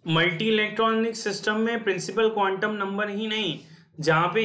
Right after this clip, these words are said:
एक से ज़्यादा इलेक्ट्रॉन होते हैं, जहाँ पे एक से ज़्यादा इलेक्ट्रॉन्स होते हैं आपके, जिस केस में एक से ज़्यादा इलेक्ट्रॉन होते हैं, मैं आपको समझा देता हूँ। जिन जिन केसेस में ज-, एक से ज़्यादा इलेक्ट्रॉन होता है,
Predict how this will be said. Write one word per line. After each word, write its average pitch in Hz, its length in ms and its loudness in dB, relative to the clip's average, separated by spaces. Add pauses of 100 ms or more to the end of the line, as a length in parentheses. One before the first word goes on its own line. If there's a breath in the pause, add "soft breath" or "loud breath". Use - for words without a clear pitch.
एक 170 180 0
से 208 180 -4
ज़्यादा 170 320 2
इलेक्ट्रॉन 190 460 0
होते 156 260 0
हैं, 160 340 -2
जहाँ 151 300 -2
पे 185 100 -4
एक 156 180 -4
से 175 160 -6
ज़्यादा 156 300 2
इलेक्ट्रॉन्स 160 520 -2
होते 147 220 -6
हैं 147 80 -6
आपके, 170 560 -6 (460 loud breath)
जिस 214 320 0
केस 165 340 0
में 170 100 0
एक 156 160 0
से 160 140 -2
ज़्यादा 151 280 0
इलेक्ट्रॉन 151 380 -2
होते 151 220 -2
हैं, 160 60 -2
मैं 160 100 -2
आपको 147 200 -6
समझा 156 380 -2
देता 151 180 -4
हूँ। 190 280 -10 (380 soft breath)
जिन 190 260 0
जिन 220 220 2
केसेस 185 400 0
में 196 120 -2
ज-, 165 120 -2
एक 156 260 -2
से 180 160 -2
ज़्यादा 151 280 2
इलेक्ट्रॉन 160 400 -2
होता 156 340 -2
है, 160 400 -2